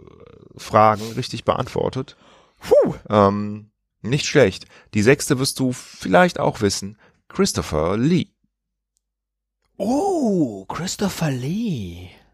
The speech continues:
Speaker 2: Christopher Lee,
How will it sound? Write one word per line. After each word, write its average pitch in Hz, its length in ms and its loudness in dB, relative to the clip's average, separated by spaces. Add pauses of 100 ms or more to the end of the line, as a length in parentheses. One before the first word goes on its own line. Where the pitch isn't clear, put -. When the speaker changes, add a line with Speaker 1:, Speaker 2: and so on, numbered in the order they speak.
(1500)
Speaker 2:
Christopher 214 1080 -2
Lee, 202 360 -4